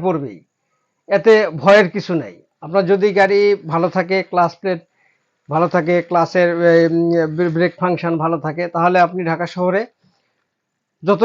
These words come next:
ক্লাস ব্রেক করেন না কেন, নিয়ম মতো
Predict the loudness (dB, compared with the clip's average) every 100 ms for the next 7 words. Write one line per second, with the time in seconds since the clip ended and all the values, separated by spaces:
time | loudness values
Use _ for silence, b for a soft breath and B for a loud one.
0 | 4 2 2 -2 0 0 0 -2 0 -2
1 | -2 0 2 4 6 4 0 -12 _ _
2 | _ _ _ _ _ _ _ _ -20 _
3 | _ -4 0